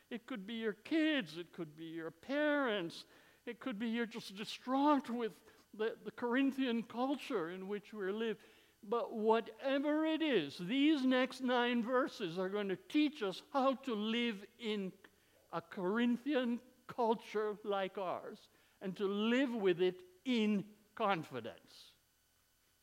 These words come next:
So it all begins with who has called us, that God has called us. Look at it. It's in verse one. "Paul, called by the will of God to be an apostle of Jesus Christ."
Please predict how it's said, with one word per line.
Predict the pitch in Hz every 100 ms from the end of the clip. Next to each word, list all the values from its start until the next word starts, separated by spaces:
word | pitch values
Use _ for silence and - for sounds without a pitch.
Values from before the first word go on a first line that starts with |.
| _ _ -
So | - 226 240
it | 202
all | 208 226 277
begins | 240 135 165 170 175
with | 196 175
who | 247 226
has | 202 -
called | 269 294 285 156
us, | - - 214
that | 226
God | 226 330 339
has | 269 180
called | - 156 127 113
us. | - - - - -
Look | 330 294
at | 202
it. | 127 95
It's | - -
in | 226 175
verse | 175 214 -
one. | 269 277 226 156 - - _ -
"Paul, | 269 277 285 202
called | - 269 262 254 185
by | 196 185
the | 175
will | 180 233 208
of | 156
God | 147 208 170 151
to | 202
be | 175 185
an | 170
apostle | 175 - 285 277 - 143 123
of | 131
Jesus | 131 156 147 139 139 -
Christ." | - 240 214 - - -